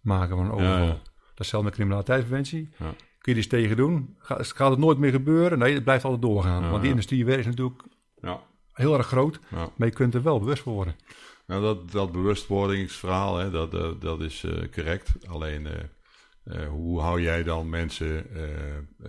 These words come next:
Speaker 2: bewust erbij? Want je kunt ze nu een training geven en dan, eh, dan laat je ze inzien van, "Hé,
Speaker 1: Ja.
Speaker 2: potverdikke, hè, ik moet hier meer bewust van worden."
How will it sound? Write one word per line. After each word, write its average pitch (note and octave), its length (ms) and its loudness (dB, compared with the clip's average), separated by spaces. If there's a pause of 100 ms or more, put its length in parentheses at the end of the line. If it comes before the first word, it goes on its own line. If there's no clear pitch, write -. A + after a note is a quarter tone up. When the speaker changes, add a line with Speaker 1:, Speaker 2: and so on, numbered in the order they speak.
(200)
Speaker 2:
bewust D#2 480 -4
erbij? D#2+ 720 -4
Want D2+ 260 -8
je D2+ 120 -6
kunt D#2+ 240 -2
ze E2 100 -4
nu E2+ 180 2
een D#2 100 2
training E2+ 380 0
geven D2 360 -2 (480)
en E2 160 -4
dan, D#2 300 0
eh, D2+ 140 -4
dan D2 180 -2
laat D#2+ 360 2
je D2+ 60 -6
ze D#2 120 -2
inzien E2+ 440 2
van, D2 220 -2
"Hé, D2+ 340 -4
Speaker 1:
Ja. - 100 2
Speaker 2:
potverdikke, F2 520 -2
hè, F#2 220 0
ik D#2 140 -4
moet E2 160 -2
hier D#2+ 200 -2
meer E2 260 0
bewust D#2 300 -2
van F2 160 -2
worden." F2 320 -2